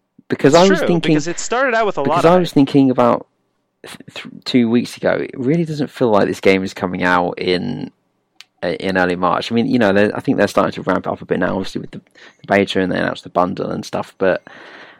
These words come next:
Speaker 1: I don't know. I think, I mean, I think it's gonna be a good game. Um, but I think it's, uh, I wasn't really sure there was much
Speaker 2: Yeah.
Speaker 1: hype.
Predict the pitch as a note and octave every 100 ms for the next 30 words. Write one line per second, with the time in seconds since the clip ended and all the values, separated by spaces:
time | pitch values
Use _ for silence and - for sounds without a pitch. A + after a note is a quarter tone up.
0 | - E3+ G3 D#3+ D#2+ - D#3 B2+ - -
1 | - - - - _ _ _ _ _ _
2 | _ _ B2 C3+ E2 A#2+ B2+ C3+ G#2 -
3 | A2 F2+ F#2+ - - - G2 - G2+ F#2
4 | F#2 G2 - _ _ - F#2 F2+ F2 F2+
5 | F#2+ F#2+ - _ - - _ - _ _
6 | _ _ _ _ _ F#2+ F2+ - _ _
7 | - - - _ _ _ _ - - -
8 | A2+ G2+ - - - - - - - _
9 | _ _ _ _ _ _ G2 G2 G#2+ A2
10 | G#2 - G#2+ G2+ A2+ - G2 - B3+ F4
11 | -